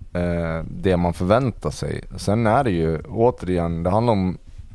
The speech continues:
individuell kvalitet i, i, i båda straffområden. Och tyvärr så, eh, Guidetti är inte där han ska vara. Ehm, och sen får man ändå ge det till A I K också, att det är ju, känns som att de har lite oflyt. Alltså, det är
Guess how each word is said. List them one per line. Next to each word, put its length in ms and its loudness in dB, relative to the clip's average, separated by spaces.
individuell 460 2
kvalitet 500 -2
i, 340 -2
i, 280 -4
i 140 -4
båda 260 2
straffområden. 680 -2
Och 220 -6
tyvärr 400 6
så, 220 2
eh, 360 2
Guidetti 440 2
är 140 6
inte 240 2
där 180 6
han 120 2
ska 220 2
vara. 400 4
Ehm, 920 0
och 760 2
sen 540 0
får 100 2
man 160 4
ändå 140 4
ge 280 4
det 100 2
till 140 -2
A 140 2
I 40 -4
K 180 -2
också, 200 -4
att 120 -6
det 60 2
är 60 4
ju, 240 0
känns 300 0
som 80 -2
att 60 -2
de 140 2
har 120 4
lite 220 -2
oflyt. 600 -4
Alltså, 220 -4
det 120 0
är 440 2